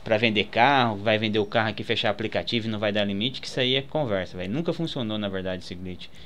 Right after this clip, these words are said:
Eu já testei. Não, uma vez acho que funcionou, cara, mas hoje não tá funcionando, não. Consertar veículo. Aí, ó.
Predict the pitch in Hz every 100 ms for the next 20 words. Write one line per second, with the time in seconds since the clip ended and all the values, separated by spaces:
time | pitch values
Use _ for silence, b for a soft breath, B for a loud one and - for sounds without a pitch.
0 | B B 95 110 - 113 - - 123 151
1 | 135 151 165 185 196 - - 190 185 156
2 | 120 107 98 95 113 107 127 147 156 156
3 | 151 - 156 123 98 95 - B B B
4 | B B B - - - - - - -
5 | - - - - - - - 104 104 101
6 | 95 101 127 139 165 - 175 170 156 -
7 | - - - - - 240 240 254 254 254
8 | 240 220 165 - - - - - - -
9 | - - - - - - - - - -
10 | 95